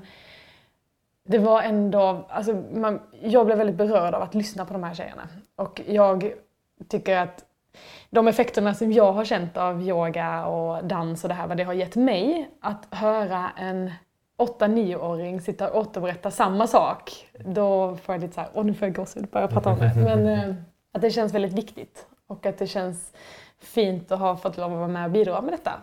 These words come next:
Speaker 1: och ge dem det, och kanske förhoppningsvis ännu fler om detta blir bra resultat. Eh, för att det är så viktigt att ge de här verktygen tidigt i livet.
Speaker 2: Mm. Vad är det för dans?
Speaker 1: Det är, eh, koreograferad, eh, dans som de gör,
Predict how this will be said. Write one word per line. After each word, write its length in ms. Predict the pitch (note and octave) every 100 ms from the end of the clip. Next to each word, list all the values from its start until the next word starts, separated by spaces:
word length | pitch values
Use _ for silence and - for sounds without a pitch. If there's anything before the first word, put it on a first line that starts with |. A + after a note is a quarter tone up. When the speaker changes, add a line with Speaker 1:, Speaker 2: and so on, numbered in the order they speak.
| _
Speaker 1:
och 200 | F3 -
ge 140 | G#3+
dem 160 | A3+ G#3+
det, 200 | G3 F#3+ G3+
och 220 | G3 F#3+ -
kanske 520 | G3+ E3+ F#3 F3+ F#3
förhoppningsvis 800 | - G3 G3 F#3+ F#3+ G3 F#3 - -
ännu 180 | G3 G3
fler 220 | D#3+ G3 -
om 180 | G3 F#3+
detta 260 | F#3+ F#3 F3+
blir 180 | F#3
bra 260 | F3+ F#3 F#3
resultat. 500 | F#3+ G#3+ G3+ - - - - - - - - _ _ -
Eh, 320 | G3 F#3 G3
för 200 | - G3+
att 160 | F3+ F3 _
det 60 | -
är 160 | - E3+
så 140 | G3+
viktigt 480 | E3+ - E3 _ -
att 160 | - -
ge 120 | F3+
de 120 | F#3
här 140 | F3+ E3+
verktygen 460 | F3 - F3+ F3+
tidigt 300 | E3+ F3+ F3
i 40 | F#3
livet. 320 | F3+ - - _ _ -
Speaker 2:
Mm. 260 | A2+ G2+ F2+ - _ _ _ _ _
Vad 120 | G2+ F#2+
är 40 |
det 40 | -
för 80 |
dans? 400 | G2+ C3 F2+ - _ _
Speaker 1:
Det 160 | A#3 A#3+ C4
är, 360 | A#3+ A3+ G#3+ G#3 G3
eh, 60 | F#3+ - _ -
koreograferad, 760 | A3 G3+ G3+ G3 E3+ F3 F3
eh, 200 | F#3 F3+
dans 440 | F#3 B2+ E3+ - - _ _
som 300 | - F3+ E3+
de 160 | E3+
gör, 260 | E3+ F#3+